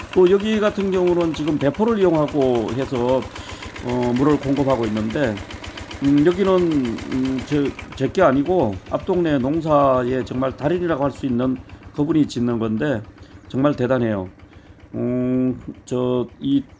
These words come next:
이쪽에는 지금 강 건너에서부터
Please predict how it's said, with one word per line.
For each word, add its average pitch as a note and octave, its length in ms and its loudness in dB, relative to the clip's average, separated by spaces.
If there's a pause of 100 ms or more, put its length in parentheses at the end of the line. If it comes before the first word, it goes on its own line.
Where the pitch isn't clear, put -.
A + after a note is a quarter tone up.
(560)
이쪽에는 D#3 760 2 (400)
지금 C#3+ 160 -4
강 E3+ 240 0
건너에서부터 D3 1160 0